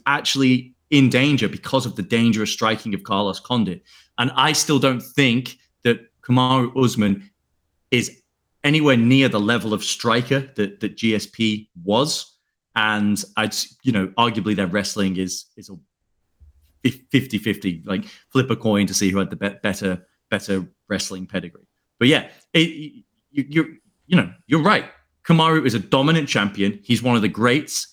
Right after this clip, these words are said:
He's one of the best to ever do it, especially in the weight class. And the run he's put together is brilliant. Leon Edwards has peeled off his own run. And the last t-, fighter he lost to was Kamaru Usman.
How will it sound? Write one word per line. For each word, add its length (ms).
He's 120
one 80
of 80
the 60
best 240
to 160
ever 160
do 180
it, 60
especially 480
in 80
the 60
weight 200
class. 260
And 160
the 60
run 200
he's 180
put 220
together 460
is 100
brilliant. 500
Leon 220
Edwards 240
has 100
peeled 240
off 100
his 120
own 260
run. 220
And 300
the 80
last 320
t-, 80
fighter 280
he 120
lost 340
to 100
was 180
Kamaru 440
Usman. 420